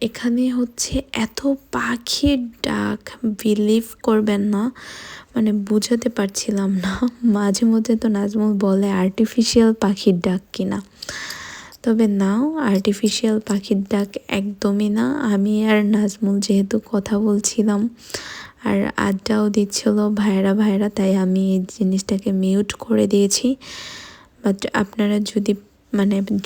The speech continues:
যদি পাখির ডাক শুনতেন তাহলে hopefully বুঝতে পারতেন। আর যেহেতু এটা একটা স্মৃতিসৌধ,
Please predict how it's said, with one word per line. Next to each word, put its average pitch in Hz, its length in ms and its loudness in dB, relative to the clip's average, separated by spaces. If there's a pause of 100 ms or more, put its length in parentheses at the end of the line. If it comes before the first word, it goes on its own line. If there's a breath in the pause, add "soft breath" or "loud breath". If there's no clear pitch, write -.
যদি 220 220 4
পাখির 202 540 -2
ডাক 196 220 0
শুনতেন 226 580 2
তাহলে 208 440 2
hopefully 202 540 2
বুঝতে - 400 -4
পারতেন। 190 480 -6 (840 loud breath)
আর 233 60 2
যেহেতু 226 600 0
এটা 220 300 2
একটা 214 360 0
স্মৃতিসৌধ, 233 800 2